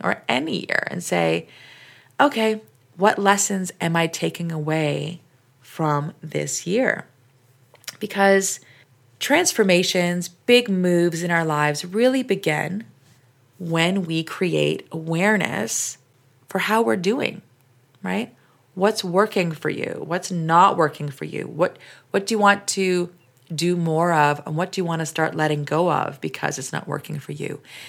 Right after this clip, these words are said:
It's a very self-effacing exercise. And I think that's why a lot of people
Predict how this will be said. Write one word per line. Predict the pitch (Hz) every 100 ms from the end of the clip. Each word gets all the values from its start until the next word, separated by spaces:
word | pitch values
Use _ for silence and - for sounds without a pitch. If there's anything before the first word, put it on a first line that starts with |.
| -
It's | - -
a | 202
very | 202 233 247 247 -
self-effacing | - 190 180 190 - - 160 - 160 - 175 165 165 165 - _ _ _ _ -
exercise. | 180 - 214 - 214 240 359 359 - - - -
And | 226
I |
think | 247 359 403 403 - _ _ _ _ _ _
that's | - 254 -
why | 208 202
a | 202 185
lot | 180 180
of | 180
people | - 190 196 175 165 160 160